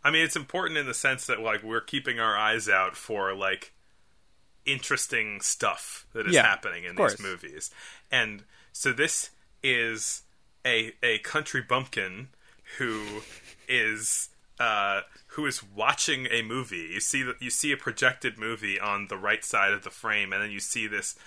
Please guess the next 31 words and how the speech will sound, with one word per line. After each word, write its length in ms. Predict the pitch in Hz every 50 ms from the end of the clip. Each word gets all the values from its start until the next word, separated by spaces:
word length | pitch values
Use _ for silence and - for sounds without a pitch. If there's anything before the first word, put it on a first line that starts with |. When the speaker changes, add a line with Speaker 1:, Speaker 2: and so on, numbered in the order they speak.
| - - - - _ -
Speaker 1:
I 60 | 123
think, 340 | - 165 165 165 - - 123
um, 420 | 123 110 104 98 98 98 104 107 - _ _ _ _ - - _ _ -
did 120 | - 110
they 100 | - 156
call 260 | 147 - 160 151 147 143
him 100 | 135 135
a 40 |
hayseed, 640 | 120 - - 127 131 135 127 - - 147 143 143 139
or 100 | 139 113
was 140 | 101 98 -
that 260 | 110 110 107 110 - - -
a 60 | 107
different 420 | 95 - - 107 - - 101 92 - -
one? 360 | 98 95 87 87 87 95 98 _ _ - _ _ _ _ -
This 180 | - 131 - -
was, 200 | 156 123 - -
this 260 | - 127 131 - -
was 140 | 117 101 92
British, 460 | 90 _ - 104 101 92 90 92 -
so 180 | - - 92 90
it 20 |
Speaker 2:
I 20 | 87
mean, 60 | 160
Speaker 1:
might 100 | 156 151
Speaker 2:
not 120 | 160 165 170 -
Speaker 1:
not 60 | 143
Speaker 2:
in 60 | 135
Speaker 1:
have 60 | 127
Speaker 2:
the 60 | 120
film. 480 | 113 - - 127 117 110 107 104 101 110